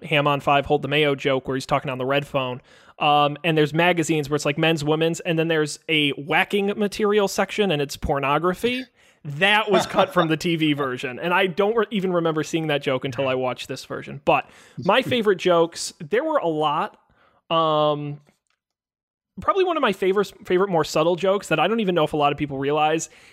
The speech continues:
is when they have the little, like, toy model plane that they fly when they cut be-, you know, when they cut between scenes, they show it. And they have propeller sounds despite the fact it's a jet engine.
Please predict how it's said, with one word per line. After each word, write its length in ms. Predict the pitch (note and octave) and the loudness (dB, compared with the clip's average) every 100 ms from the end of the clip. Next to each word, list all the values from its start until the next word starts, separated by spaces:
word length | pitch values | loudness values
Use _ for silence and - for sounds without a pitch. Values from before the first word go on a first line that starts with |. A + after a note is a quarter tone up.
| - | -4
is 120 | D#3+ | 0
when 140 | F3 | 0
they 60 | E3+ | 2
have 160 | F#3 F3+ | 2 2
the 80 | |
little, 300 | E3 F3 F3+ | 2 2 2
like, 280 | E3+ D#3 - | 2 0 -2
toy 320 | - D#3+ D#3+ | -2 2 2
model 400 | D#3+ C#3 C#3+ C#3+ | 2 2 2 2
plane 600 | C#3+ D#3+ C#3+ C#3+ D#3 E3 - | 0 0 0 0 -2 -4 -2
that 160 | D#3 | -2
they 120 | D#3+ D3+ | 0 -2
fly 460 | - D#3+ D#3 E3 | 0 0 2 2
when 140 | D3+ C#3 | 0 -4
they 80 | |
cut 240 | C#3 D3+ - | -2 -4 -4
be-, 80 | D3 | -4
you 100 | F3+ | -4
know, 80 | B2+ | -2
when 80 | B2 | -4
they 80 | B2+ | -2
cut 180 | D#3 | -2
between 360 | C#3+ - C#3 C#3 | -2 -4 -2 -2
scenes, 320 | - C#3 C#3 | -2 -2 0
they 100 | C#3 | -2
show 220 | C3+ C#3 | 0 -2
it. 100 | C#3 - - - | -2 -6 -20 -2
And 160 | F#3+ G3 | 2 2
they 80 | F#3 | 2
have 360 | G#3 G#3 G3+ - _ _ | 2 0 -2 -10 _ _
propeller 580 | - E3 - D#3 F3+ G#3 | -2 -2 0 0 2 2
sounds 520 | G3 G#3+ G3+ A3 A3 - | 2 0 2 0 -2 -2
despite 460 | D#3 - D3+ D#3+ | -2 0 0 0
the 80 | D3+ | -2
fact 320 | D#3 D3 - | 0 0 -2
it's 100 | D3 | -6
a 60 | C3+ | -6
jet 320 | - C3+ C#3+ | -4 -4 -4
engine. 540 | C#3 C3+ F#3 G3+ A#3+ | -6 -4 -2 -2 -4